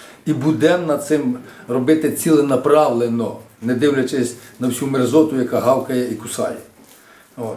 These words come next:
І будемо сьогодні вимагати це від усіх. І іншого шляху у нас нема, другого просто не дано. Оце над цими питаннями працювати.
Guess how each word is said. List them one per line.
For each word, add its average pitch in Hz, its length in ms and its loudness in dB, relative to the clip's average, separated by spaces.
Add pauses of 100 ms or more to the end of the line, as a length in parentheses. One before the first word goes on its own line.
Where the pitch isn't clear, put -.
І 123 60 -4
будемо 143 640 0
сьогодні 135 320 -4
вимагати 139 520 2
це 123 200 0
від 143 320 -2
усіх. - 540 -4 (320)
І 143 220 -4
іншого 165 520 4
шляху 113 440 -2 (280)
у 131 120 -6
нас 139 260 0
нема, 123 400 2
другого 131 220 -4
просто 139 420 -2 (300)
не 123 140 -2
дано. 113 280 2 (500)
Оце 127 160 -6
над 120 200 -2
цими 196 240 0
питаннями 139 520 -4
працювати. 110 520 -10